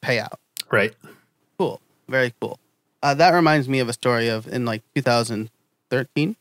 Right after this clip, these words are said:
Speaker 1: my friend came to me and said, "Hey, Joe, we should buy Bitcoin." And I'm like, "No, that's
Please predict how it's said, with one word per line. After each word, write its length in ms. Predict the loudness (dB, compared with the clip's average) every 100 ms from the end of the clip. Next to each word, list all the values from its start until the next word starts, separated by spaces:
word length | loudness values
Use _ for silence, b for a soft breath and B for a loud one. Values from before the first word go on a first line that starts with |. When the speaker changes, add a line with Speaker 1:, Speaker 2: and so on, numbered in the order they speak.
| _ -4
Speaker 1:
my 120 | -2
friend 300 | 2 2 2
came 160 | 2 2
to 60 |
me 180 | 2 2
and 140 | 2 2
said, 140 | 0
"Hey, 200 | 2 2
Joe, 200 | 2 2
we 120 | 2 2
should 140 | 0
buy 120 | 0
Bitcoin." 520 | 2 0 0 0 2 0
And 80 | -2
I'm 60 |
like, 180 | -2 -2
"No, 180 | -2 -2
that's 200 | -4